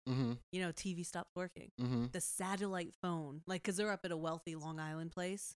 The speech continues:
Speaker 1: Okay.
Speaker 2: They went to the neighbors, found that they knew had a satellite phone. Satellite phone, not working.
Speaker 1: Mm.
Speaker 2: They're, like, not,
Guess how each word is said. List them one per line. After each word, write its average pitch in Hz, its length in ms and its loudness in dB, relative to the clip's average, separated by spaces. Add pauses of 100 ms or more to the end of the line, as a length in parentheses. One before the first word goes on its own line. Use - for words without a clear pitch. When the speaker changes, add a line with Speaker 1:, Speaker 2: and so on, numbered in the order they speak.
Speaker 1:
Okay. - 180 4
Speaker 2:
They 185 80 4
went 185 160 2
to 180 60 -6
the 175 80 0
neighbors, 170 560 -2 (360)
found 165 380 0
that 175 160 -2
they 170 80 -2
knew 170 160 0
had 165 160 0
a 156 40 -4
satellite 160 460 -2
phone. 180 260 -2 (260)
Satellite 175 400 -2
phone, 151 300 -2 (140)
not 165 200 -4
working. 185 420 -2 (180)
Speaker 1:
Mm. 110 200 0 (240)
Speaker 2:
They're, 185 180 4
like, 180 380 2 (920)
not, 196 280 2